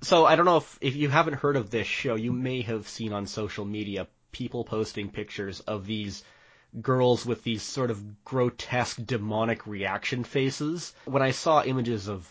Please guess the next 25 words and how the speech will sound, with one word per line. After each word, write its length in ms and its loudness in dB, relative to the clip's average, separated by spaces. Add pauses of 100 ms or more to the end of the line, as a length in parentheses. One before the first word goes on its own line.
of 420 -8
those 300 2
images 360 0
when, 600 -4 (240)
after 220 0
the 80 -6
first 280 -6
episode 480 -8
aired, 260 -2
I 100 -2
knew 180 -4
I 100 0
had 160 -2
to 60 -8
check 280 -6
it 80 -4
out. 320 0
I 60 -4
was 120 -2
trying 160 2
to 60 -2
figure 300 0
out 120 -4 (240)
what 220 2
show 680 -2